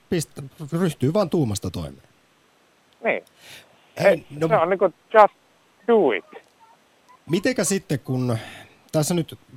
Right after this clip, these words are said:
Speaker 1: mä katsoin niin paljon erilaisia näkökulmia. Esimerkiksi psykologi Satu Kaski on Ylelle antanut haastattelun, jossa hän toteaa, että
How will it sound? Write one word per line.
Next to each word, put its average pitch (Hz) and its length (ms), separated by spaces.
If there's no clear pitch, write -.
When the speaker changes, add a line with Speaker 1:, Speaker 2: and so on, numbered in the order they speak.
Speaker 1:
mä 156 180
katsoin 139 340
niin 120 160
paljon 165 300
erilaisia 113 500
näkökulmia. 98 600
Esimerkiksi 143 460
psykologi 127 480
Satu 135 400
Kaski 107 580
on 101 140
Ylelle 104 300
antanut 95 300
haastattelun, 113 400
jossa 95 180
hän 101 80
toteaa, 101 380
että 85 220